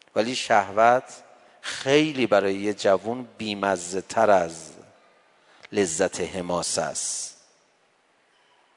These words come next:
اگر تو جامعه دیدی جوونها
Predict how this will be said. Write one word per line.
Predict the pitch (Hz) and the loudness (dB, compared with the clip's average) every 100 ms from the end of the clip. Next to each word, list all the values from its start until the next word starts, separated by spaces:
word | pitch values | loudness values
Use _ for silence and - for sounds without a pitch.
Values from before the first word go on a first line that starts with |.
| _ _ _ _ _ _ _ _ _ _ - - - - - - | _ _ _ _ _ _ _ _ _ _ -20 -20 -20 -18 -18 0
اگر | 131 156 170 | 4 4 2
تو | - 170 | 0 0
جامعه | 147 135 131 135 151 | 4 6 4 -2 -4
دیدی | 156 151 156 | -6 -8 -2
جوونها | 139 127 117 117 107 131 143 151 156 | 2 2 2 0 4 8 8 6 2